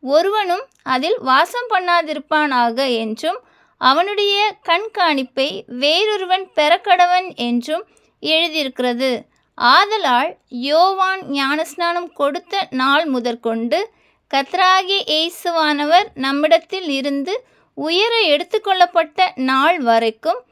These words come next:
அவர் நம்மிடத்தில் சஞ்சரித்திருந்த காலங்களில் எல்லாம்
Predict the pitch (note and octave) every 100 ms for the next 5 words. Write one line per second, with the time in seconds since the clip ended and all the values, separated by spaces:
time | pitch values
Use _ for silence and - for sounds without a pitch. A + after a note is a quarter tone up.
0 | _ _ - C4 C#4+ F4+ A4 C#4+ C#4+ E4
1 | G4+ G4+ G4 G4+ - D4 C#4 D4+ F4 F4+
2 | - F#4 F4+ F4 F4+ F4+ C#4 C4 D4+ E4+
3 | F4 F4+ E4+ A#3+ A#3 A#3 B3 E4